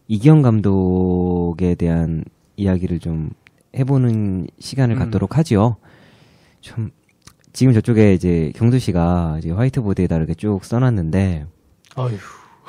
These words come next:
Speaker 1: 네, 참, 예, 기록을 써놓고 나서 보니까 정말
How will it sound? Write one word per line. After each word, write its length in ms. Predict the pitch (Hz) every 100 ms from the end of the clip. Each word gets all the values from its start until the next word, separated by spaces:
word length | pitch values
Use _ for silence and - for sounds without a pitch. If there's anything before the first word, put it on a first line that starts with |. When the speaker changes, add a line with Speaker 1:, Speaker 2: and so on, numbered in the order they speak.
| - -
Speaker 1:
네, 520 | 101 107 104 95 92 92
참, 500 | - 127 113 104 90
예, 160 | 92 98 -
기록을 1040 | - - 151 151 139 135 123 113 101 92
써놓고 440 | - 208 247 240 185
나서 240 | 101 113
보니까 320 | 98 95 95
정말 500 | 95 92 95 87 80